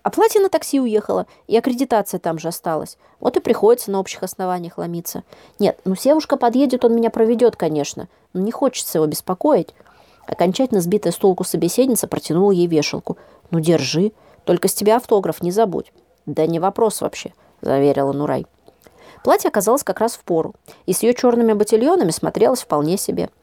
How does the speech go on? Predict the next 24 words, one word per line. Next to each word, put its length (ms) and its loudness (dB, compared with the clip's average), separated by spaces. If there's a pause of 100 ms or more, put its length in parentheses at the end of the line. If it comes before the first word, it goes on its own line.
(360)
Но 80 2
настоящее 560 2
волшебство 460 0
произошло, 500 0
когда 280 0
к 80 -6
наряженным 540 2
и 40 2
уже 160 2
начавшим 440 -2
подмерзать 460 0
барышням 520 -2 (240)
вышла 240 0
похожая 440 2
на 100 0
мышь 200 -2
девушка, 480 -2 (480)
представившаяся 680 0
помощником 540 -6
режиссера, 520 -2
и 20 -4
стала 260 0
отбирать 340 0
претенденток. 800 -6